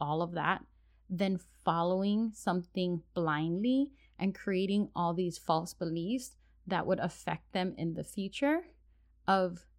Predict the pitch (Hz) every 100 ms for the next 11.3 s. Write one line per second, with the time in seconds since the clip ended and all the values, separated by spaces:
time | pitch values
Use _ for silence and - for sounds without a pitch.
0 | - - - 240 202 170 160 - - -
1 | - - 190 - _ _ _ _ _ _
2 | 214 220 202 190 185 175 175 214 175 160
3 | 160 180 175 170 160 147 147 - 170 _
4 | _ _ - - 208 196 - - - -
5 | 233 214 214 180 170 165 - - - -
6 | - 214 208 208 226 220 - 208 196 175
7 | - _ _ - 190 185 175 160 196 202
8 | 240 247 - 185 196 - 202 190 277 -
9 | - 185 208 - 165 160 170 180 262 269
10 | - _ _ - 202 190 160 - - 170
11 | 98 180 -